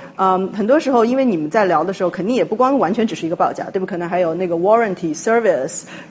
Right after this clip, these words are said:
交货时间这些东西，你都可以问对方嘛。就是说，那，呃，那价格和，呃，就是 service，你对哪个更看重？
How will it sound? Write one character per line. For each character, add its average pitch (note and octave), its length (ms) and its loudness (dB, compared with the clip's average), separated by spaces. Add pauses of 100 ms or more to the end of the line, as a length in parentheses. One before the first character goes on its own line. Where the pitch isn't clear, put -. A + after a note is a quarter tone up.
交 B3 160 8
货 B3+ 120 4
时 - 220 -2
间 G#3+ 320 0
这 G#3 140 2
些 E3+ 180 -4
东 E3 160 -6
西， F3+ 80 -8
你 F3+ 80 -4
都 F4 100 2
可 F4+ 140 2
以 A3+ 60 4
问 E4 200 2
对 F3+ 140 2
方 D#3+ 180 -4
嘛。 D#3 120 -6
就 A#3 160 -2
是 A#3+ 60 0
说， A#3+ 200 2 (220)
那， A#3 340 4 (160)
呃， F3 420 2
那 C4+ 160 2 (300)
价 D#4+ 260 4
格 E3+ 280 2
和， E3 580 0 (140)
呃， D#3+ 360 -4 (360)
就 F#3+ 100 -2
是 F3 300 -2
service， G3 560 2
你 F#3 260 -2
对 C#4 160 2
哪 G3 140 2
个 F#3 100 -10
更 E4+ 160 0
看 G3+ 240 -2
重？ G#3 220 0